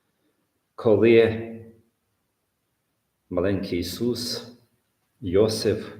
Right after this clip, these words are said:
і Марія, коли Ісус народився, то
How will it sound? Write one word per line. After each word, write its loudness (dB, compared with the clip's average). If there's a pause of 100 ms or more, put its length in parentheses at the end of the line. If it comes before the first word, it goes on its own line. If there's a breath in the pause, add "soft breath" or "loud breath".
і -4
Марія, 2 (3250 soft breath)
коли 6
Ісус -2
народився, 2 (840)
то -2